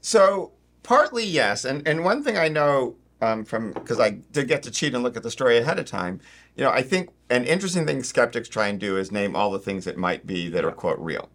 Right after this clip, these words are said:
Speaker 2: Mm-hmm.
Speaker 1: right? Um, and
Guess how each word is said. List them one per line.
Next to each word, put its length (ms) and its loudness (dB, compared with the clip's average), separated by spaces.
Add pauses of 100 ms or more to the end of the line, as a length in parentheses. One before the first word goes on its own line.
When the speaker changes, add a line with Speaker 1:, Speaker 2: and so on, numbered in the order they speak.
(100)
Speaker 2:
Mm-hmm. 240 -12
Speaker 1:
right? 240 -4 (480)
Um, 300 2 (360)
and 520 0